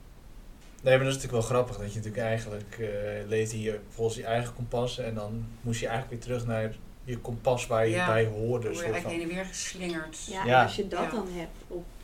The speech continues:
Speaker 4: in je laatste fase,
Speaker 2: Ja.
Speaker 4: dat is misschien wel helemaal, eh,
Speaker 2: Niet,
Speaker 3: Exact.
Speaker 2: niet fijn, dan ben je
Speaker 3: Ja.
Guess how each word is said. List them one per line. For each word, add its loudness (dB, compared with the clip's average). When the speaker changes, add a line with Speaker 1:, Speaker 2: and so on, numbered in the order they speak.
Speaker 4:
in -6
je -4
laatste -6
fase, -10
Speaker 2:
Ja. -8
Speaker 4:
dat -12
is -12
misschien -10
wel -6
helemaal, -4
eh, -4
Speaker 2:
Niet, -4
Speaker 3:
Exact. -4
Speaker 2:
niet -4
fijn, -6
dan -6
ben -2
je 2
Speaker 3:
Ja. -6